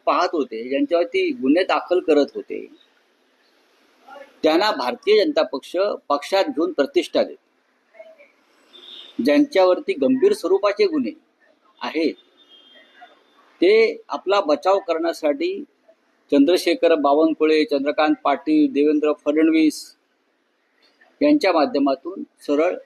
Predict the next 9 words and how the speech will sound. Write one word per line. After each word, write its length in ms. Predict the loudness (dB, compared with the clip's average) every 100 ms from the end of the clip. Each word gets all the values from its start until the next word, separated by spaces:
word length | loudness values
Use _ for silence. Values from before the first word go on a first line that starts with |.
| _
भाजपात 380 | -10 -6 -4 -4
प्रवेश 360 | -4 -4 -4 -4
करतात. 340 | -6 -6 -12 -12 _ _ _ _ -20 _ _ _ _ _ _ _ _ _ _ _ -20 -8 0
पुण्यातला 380 | 2 2 -2
प्रकार 320 | -2 0 0 0
तोच 300 | -2 -6 -8
आहे. 140 | -16 _ _ _ _ _ _ _ _ _ _ _ _ -20 _ -4
नाशिकमध्ये 760 | 2 2 2 -2 -2 -2 0
तर 120 | -2